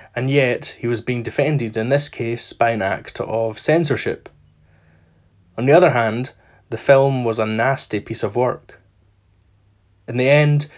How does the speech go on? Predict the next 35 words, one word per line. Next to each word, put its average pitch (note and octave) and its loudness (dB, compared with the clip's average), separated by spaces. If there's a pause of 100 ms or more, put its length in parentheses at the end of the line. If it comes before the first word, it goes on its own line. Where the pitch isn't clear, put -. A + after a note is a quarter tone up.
(340)
he - 0
wrote D3 6
a C#3 4
letter B2 4
to A2 -4
the A#2 0
B A#2+ -4
B A2+ 0
F A2 0
C A2+ -2
formally C3 2
giving A#2+ 0
up - -2
his A2+ -4
right A#2+ -2
of A2 -8
legal A#2 -2
recourse, A2+ -2 (520)
assuring C#3+ 4
the B2+ 2
board A2+ 2
that A#2+ -2
he A#2+ -2
would A#2+ -2
pursue B2+ 0
neither A#2+ 0
the A2+ -2
filmmaker B2+ 2
nor A#2 2
the A2+ -2
board C3 2
itself A#2 0
in A2+ -4
the A2+ -6
courts, - 0